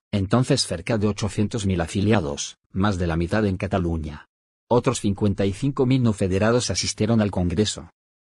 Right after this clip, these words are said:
Había sido capaz de hacer frente a la represión sin desintegrarse y estaba en su cenit. Faltaban aún los años más duros, guerra sucia, en los que todo valió contra la C N T.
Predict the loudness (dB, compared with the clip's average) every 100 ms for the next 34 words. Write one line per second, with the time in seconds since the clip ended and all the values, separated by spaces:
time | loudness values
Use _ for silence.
0 | _ 0 2 2 2 2 2 0 0 0
1 | -2 0 -2 2 2 2 0 0 -2 -2
2 | 0 0 2 0 0 0 0 0 2 2
3 | 2 0 0 0 -2 0 0 -2 -4 -6
4 | -6 -12 -18 _ _ _ _ _ -4 -2
5 | 0 2 4 4 2 2 0 2 2 2
6 | 0 -2 0 2 2 0 -6 -6 -10 -10
7 | _ _ 0 0 -2 -2 0 0 2 2
8 | 2 0 -2 0 -2 0 2 2 2 -6
9 | -14